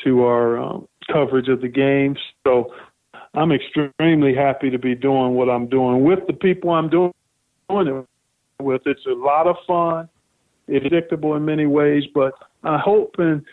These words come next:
I feel as though we bring something of added value to the enjoyment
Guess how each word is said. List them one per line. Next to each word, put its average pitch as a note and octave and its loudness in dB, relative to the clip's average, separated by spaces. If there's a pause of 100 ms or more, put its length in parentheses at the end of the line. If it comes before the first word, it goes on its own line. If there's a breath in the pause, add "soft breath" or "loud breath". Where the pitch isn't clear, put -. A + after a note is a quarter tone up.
(140 loud breath)
I D3 -4 (120)
feel A3+ 4
as C#3+ -6
though D#3+ 2
we D3+ 0
bring D3 -2 (420)
something D#3 -2
of B2+ -2 (360)
added D3+ 2
value C3+ -2 (200)
to C#3 0
the A#2 -4 (260 loud breath)
enjoyment C3+ 0